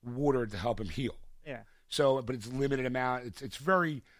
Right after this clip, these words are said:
Speaker 1: very, like, it's very exclusive. And there's only been so many n-, made of that actual flask. So, like, if, as a collector myself, I'd be like, "Oh my God, if I was into this game, it'd be right up my alley."
Speaker 2: Yeah.
Speaker 1: But it's like, but I'm a,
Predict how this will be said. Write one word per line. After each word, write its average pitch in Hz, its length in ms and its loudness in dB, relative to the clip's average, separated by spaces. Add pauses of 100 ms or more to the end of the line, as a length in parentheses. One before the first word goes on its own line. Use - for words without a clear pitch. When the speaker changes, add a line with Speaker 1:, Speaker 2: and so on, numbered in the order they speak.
(280)
Speaker 1:
very, 143 260 8
like, 123 240 0
it's - 180 -6
very 131 380 0
exclusive. 120 460 -6
And 135 120 -4
there's 131 140 -2
only 170 200 2
been 135 220 0
so 143 220 2
many 127 140 -2
n-, 123 220 -4 (120)
made 113 680 -4
of 113 180 -4
that 113 220 -2 (340)
actual 104 320 -6
flask. 110 480 -2 (380)
So, - 120 -2
like, 135 140 0
if, 147 100 -6 (100)
as 156 220 4
a 127 60 -2
collector 151 420 0
myself, 147 460 0
I'd 135 80 0
be 135 60 -2
like, 131 180 2 (380)
"Oh 147 100 4
my 156 120 6
God, 156 220 0 (140)
if 120 240 -6
I 156 100 2
was 165 160 -2
into 147 140 -4
this 123 140 -2
game, 180 240 -2
it'd 120 100 -2
be 117 100 -4
right 131 200 4
up 117 60 0
my 117 100 -4
alley." 127 420 2
Speaker 2:
Yeah. 135 220 -6 (580)
Speaker 1:
But 165 120 2
it's - 160 -6
like, 127 180 0 (580)
but 131 180 0
I'm 135 180 0
a, 117 60 -4